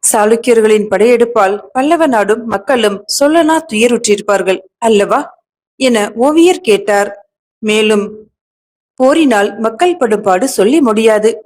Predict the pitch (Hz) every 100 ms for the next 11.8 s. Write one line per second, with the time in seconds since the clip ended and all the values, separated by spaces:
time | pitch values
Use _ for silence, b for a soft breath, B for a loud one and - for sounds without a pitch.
0 | _ _ 208 208 220 196 202 - 220 226
1 | 226 185 233 262 214 202 208 214 - -
2 | _ - 233 233 226 208 226 262 220 214
3 | 208 190 220 220 208 196 202 - 208 190
4 | 233 226 240 226 240 311 208 220 285 240
5 | 202 214 202 208 208 - _ _ - 233
6 | 233 220 196 220 226 247 294 240 208 208
7 | 208 190 196 220 220 208 196 190 220 277
8 | 339 202 - 208 208 202 208 - _ _
9 | _ 311 294 294 262 233 269 - 330 311
10 | 294 254 185 214 247 277 285 214 285 311
11 | 226 247 226 202 202 208 202